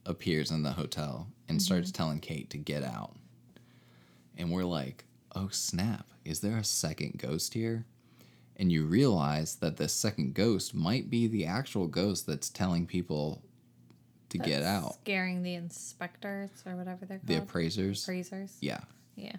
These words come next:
Speaker 1: Scaring all the people away.
Speaker 2: Right.
Speaker 1: And you're like, "What?" Because Daniel only shows up for twelve days a year.
Speaker 2: Are they only there for twelve days?
Speaker 1: The specters?
Speaker 2: The,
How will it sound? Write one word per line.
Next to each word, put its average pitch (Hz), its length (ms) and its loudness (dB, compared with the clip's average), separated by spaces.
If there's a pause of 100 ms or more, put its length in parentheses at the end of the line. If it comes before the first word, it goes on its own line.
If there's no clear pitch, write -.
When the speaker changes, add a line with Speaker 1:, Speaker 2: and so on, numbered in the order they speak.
Speaker 1:
Scaring 107 420 4
all 92 140 6
the 92 60 0
people 95 360 0
away. 50 440 -6
Speaker 2:
Right. 180 80 -4
Speaker 1:
And - 100 0
you're 185 100 0
like, 175 220 -4
"What?" 226 920 0 (800)
Because 101 440 4
Daniel 92 420 6
only 90 240 2
shows 92 300 2
up 120 140 2
for 104 100 -4
twelve 76 320 -2
days 71 240 -2
a 71 60 -4
year. 50 340 -4
Speaker 2:
Are 208 120 6
they 196 240 4
only 247 220 2
there 311 160 0
for 320 140 -4
twelve 330 260 -6
days? 359 380 -6 (720)
Speaker 1:
The 87 80 0
specters? - 680 0 (840)
Speaker 2:
The, 180 540 4